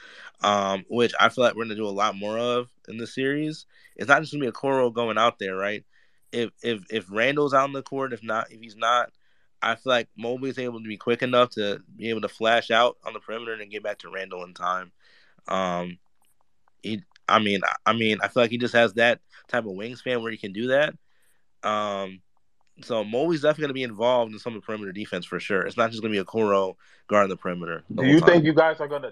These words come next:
Speaker 2: double Brunson at all? And, uh, do you think that would be harder
Speaker 1: I,
Speaker 2: if Randall's on the floor this time
Speaker 1: I
Speaker 2: around?
Speaker 1: think, I think what we'll do is more individual defense, right? But it's gonna be a lot of, like, a lot of helping.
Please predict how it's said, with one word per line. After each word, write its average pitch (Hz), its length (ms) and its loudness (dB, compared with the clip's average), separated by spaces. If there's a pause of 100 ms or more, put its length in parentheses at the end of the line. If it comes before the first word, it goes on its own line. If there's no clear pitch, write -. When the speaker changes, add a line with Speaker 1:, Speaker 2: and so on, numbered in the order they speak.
(120)
Speaker 2:
double 156 520 -10 (420)
Brunson 156 380 -10
at 190 180 -6
all? 202 320 -8 (140)
And, 120 100 -20
uh, 120 320 -16
do 131 60 -14
you 147 100 -12
think 160 200 -8
that 139 100 -4
would 143 80 0
be 131 100 -12
harder 135 340 4
Speaker 1:
I, 175 60 8
Speaker 2:
if 131 220 -2
Randall's 135 360 -12
on 131 120 -14
the 117 60 -20
floor 139 280 -12
this 147 140 -20
time 165 240 -10
Speaker 1:
I 170 40 -8
Speaker 2:
around? 147 220 0
Speaker 1:
think, 156 240 -8 (1040)
I 131 80 6
think 165 180 -4
what 190 140 -4
we'll 165 80 -2
do 147 160 -8
is 143 100 -10
more 139 280 -4
individual 131 720 -6
defense, 151 640 -6
right? 139 340 2
But 120 280 0 (480)
it's 135 160 -2
gonna 143 180 2
be 139 80 -4
a 123 80 2
lot 131 180 4
of, 113 140 -2 (100)
like, 117 180 -4 (100)
a 104 80 -8
lot 120 200 -2
of 117 80 -8
helping. 101 440 -10